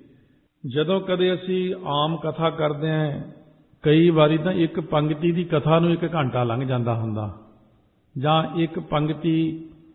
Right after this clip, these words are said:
ਇੱਕੋ ਸ਼ਬਦ ਮਸਾਂ ਕਥਾ ਹੁੰਦੀ ਹੈ। ਬਹੁਤੇ ਪ੍ਰਮਾਣ ਕਰਨ ਲੱਗ ਜਾਈਏ, ਵਿਆਖਿਆ ਉਹਦੀ ਕਰਨ ਲੱਗ ਜਾਈਏ, ਆਪਾਂ ਇੱਥੇ ਵਿਆਖਿਆ ਵਾਲੀ ਕਥਾ ਨਹੀਂ ਕਰ ਰਹੇ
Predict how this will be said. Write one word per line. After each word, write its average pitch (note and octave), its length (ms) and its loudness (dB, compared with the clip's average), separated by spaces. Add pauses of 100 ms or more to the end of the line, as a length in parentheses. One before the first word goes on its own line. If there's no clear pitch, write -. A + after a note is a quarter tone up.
(460)
ਇੱਕੋ F#3 400 2
ਸ਼ਬਦ E3+ 300 0
ਮਸਾਂ F3+ 380 -2
ਕਥਾ D3 300 0
ਹੁੰਦੀ B2+ 400 -2
ਹੈ। E3 40 0
ਬਹੁਤੇ F#3 640 2 (300)
ਪ੍ਰਮਾਣ C3+ 540 2
ਕਰਨ D3 300 0
ਲੱਗ C#3+ 120 -2
ਜਾਈਏ, C#3 200 -4
ਵਿਆਖਿਆ C3 540 0
ਉਹਦੀ C#3+ 160 -2
ਕਰਨ C#3+ 280 -4
ਲੱਗ C#3 120 -2
ਜਾਈਏ, C#3+ 360 -2 (960)
ਆਪਾਂ D3+ 280 0
ਇੱਥੇ F#3 240 0
ਵਿਆਖਿਆ C#3 500 0
ਵਾਲੀ F3+ 220 6
ਕਥਾ D3+ 280 0
ਨਹੀਂ E3 120 0
ਕਰ C#3 180 0
ਰਹੇ A#2 260 -6